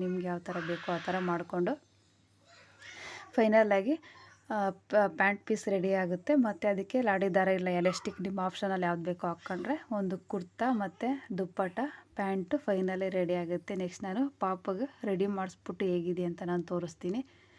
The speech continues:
So ನಿಮ್ಗೆ ಏನಾದರೂ ಈ ವಿಡಿಯೋ ಇಷ್ಟ ಆಯಿತು ಅಂದರೆ ಲೈಕ್ ಮಾಡಿ, ಮತ್ತು ಇನ್ನೂ ಯಾರ್ಯಾರೆಲ್ಲ ಚಾನಲ್ನ ಸಬ್ಸ್ಕ್ರೈಬ್ ಮಾಡ್ಕೊಂಡಿರೋ ಸಬ್ಸ್ಕ್ರೈಬ್ ಮಾಡ್ಕೊಳ್ಳಿ, ಕಾಮೆಂಟ್ ಮಾಡಿ, ಶೇರ್ ಮಾಡಿ, ಆದಷ್ಟು ನಿಮ್ಮ ಫ್ರೆಂಡ್ಸ್‌ಗೆ ರಿಲೇಟಿವ್ಸ್‌ಗೆ ಶೇರ್ ಮಾಡಿ.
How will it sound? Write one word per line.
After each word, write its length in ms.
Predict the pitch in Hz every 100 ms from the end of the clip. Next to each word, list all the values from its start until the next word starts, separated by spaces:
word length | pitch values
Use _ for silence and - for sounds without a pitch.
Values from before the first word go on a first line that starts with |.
| - - -
So 160 | 220
ನಿಮ್ಗೆ 300 | 208 208 202
ಏನಾದರೂ 320 | 208 208 190 196
ಈ 40 |
ವಿಡಿಯೋ 280 | 190 190 185
ಇಷ್ಟ 180 | 180 190
ಆಯಿತು 280 | 180 175
ಅಂದರೆ 200 | 185 190
ಲೈಕ್ 300 | 180 175 175
ಮಾಡಿ, 280 | 185 185 185
ಮತ್ತು 280 | 185 180 214 - - - -
ಇನ್ನೂ 160 | 190
ಯಾರ್ಯಾರೆಲ್ಲ 500 | 208 190 190 190 185
ಚಾನಲ್ನ 400 | 185 196 185 185
ಸಬ್ಸ್ಕ್ರೈಬ್ 560 | 185 - 185 - 196 190
ಮಾಡ್ಕೊಂಡಿರೋ 500 | 185 180 - 185 185
ಸಬ್ಸ್ಕ್ರೈಬ್ 500 | 180 185 - 190 180
ಮಾಡ್ಕೊಳ್ಳಿ, 420 | 180 175 - 190
ಕಾಮೆಂಟ್ 400 | 190 185 185 190 -
ಮಾಡಿ, 180 | 185 180
ಶೇರ್ 400 | - 190 202 202
ಮಾಡಿ, 300 | 185 175 196 - - - - -
ಆದಷ್ಟು 480 | 208 185 190 - 196
ನಿಮ್ಮ 260 | 185 185 185
ಫ್ರೆಂಡ್ಸ್‌ಗೆ 560 | - 185 180 - 196
ರಿಲೇಟಿವ್ಸ್‌ಗೆ 640 | 190 180 185 180 185 - 196
ಶೇರ್ 360 | - 190 185
ಮಾಡಿ. 340 | 185 180 175